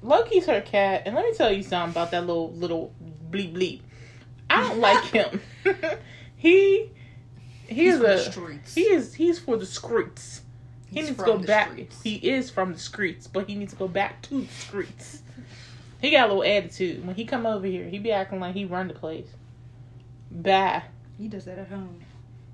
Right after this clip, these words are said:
Speaker 1: And he always, <sighs> tell him about the story he tried to fight Kitty Cat in, uh, in, uh, the street.
Speaker 2: Oh. So, my cat Loki loves to run outside, 'cause he likes out-,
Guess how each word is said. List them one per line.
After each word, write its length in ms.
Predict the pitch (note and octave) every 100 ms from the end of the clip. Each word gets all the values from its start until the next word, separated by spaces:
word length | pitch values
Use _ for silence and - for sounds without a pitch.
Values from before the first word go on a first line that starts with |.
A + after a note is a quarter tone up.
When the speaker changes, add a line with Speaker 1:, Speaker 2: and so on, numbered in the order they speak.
| - - - -
Speaker 1:
And 100 | D4
he 120 | F4
always, 680 | - D#4 D#4+ D#4+ E4 D#4 D4 - - - -
<sighs> 320 | - - - C4 - - -
tell 140 | G#4
him 40 | B4
about 140 | G#4+
the 60 | C4+
story 360 | - C4 B3 A#3+
he 160 | C4
tried 280 | B3+ A#3+ F#3+
to 40 |
fight 360 | G3 - G3+ -
Kitty 200 | - G#3
Cat 300 | - G3+ -
in, 140 | F3+
uh, 480 | E3 E3+ D#3+ D3+ - - -
in, 220 | E3+ -
uh, 300 | - - - -
the 80 | F#3
street. 180 | G3+ B3
Speaker 2:
Oh. 260 | G#3+ D#3 E3 - - - - - -
So, 560 | - - F#3+ F#3+ F#3 E3+ - - - - - - -
my 220 | F#3 G3+
cat 340 | G#3 - G#3 -
Loki 300 | F#3+ F#3 E3+
loves 280 | F3 F3+ F3
to 100 | E3+
run 180 | E3+ D#3+
outside, 320 | D3+ E3+ C#3
'cause 100 | F#3
he 100 | A#3+
likes 200 | B3 A#3
out-, 160 | -